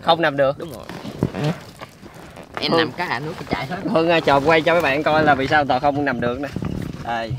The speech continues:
Speaker 1: Toàn nãy giờ là nó ngồi trong cái đống nước đây hả?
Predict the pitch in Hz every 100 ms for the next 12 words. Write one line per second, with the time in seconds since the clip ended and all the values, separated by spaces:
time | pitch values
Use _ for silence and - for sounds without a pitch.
0 | - - - - - - - - - -
1 | - - - - - - - - - -
2 | - - - 139 143 147 143 190 196 165
3 | 190 208 151 165 190 214 208 240 185 180